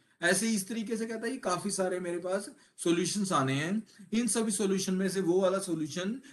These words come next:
जिसकी path length minimum है। अब कहता है आप इसमें बेटे observe करो solution का nature। जो n inputs थी, एन inputs में क्या थे मेरे पास, चार vertices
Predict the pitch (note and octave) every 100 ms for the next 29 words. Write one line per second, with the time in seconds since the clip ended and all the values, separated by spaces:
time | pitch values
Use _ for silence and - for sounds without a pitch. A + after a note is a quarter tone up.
0 | - F#3 - G3 E3 E3+ F#3+ F#3+ E3 C#3
1 | C#3+ D3 C3 A#2+ A2+ _ _ - F#3+ G3+
2 | G3 A#3 A#3+ A#3 D#4+ A3+ G3 A3+ G#3 A3
3 | F3+ D3+ D3 D#3+ D#3+ D#3 E3 E3 E3 C#3+
4 | C#3+ C#3 D3 C#3 D3+ B2+ A#2 C3+ - -
5 | - - - G3 G3+ - G3 A3 A3 G3
6 | A3 G3 - G3+ E3+ C3+ - - F#3+ G3+
7 | G3+ G#3 - A3 G#3+ G3+ G3 G3+ G3+ G3
8 | G#3+ G#3 F3 E3 E3 D3 D3+ C#3 D3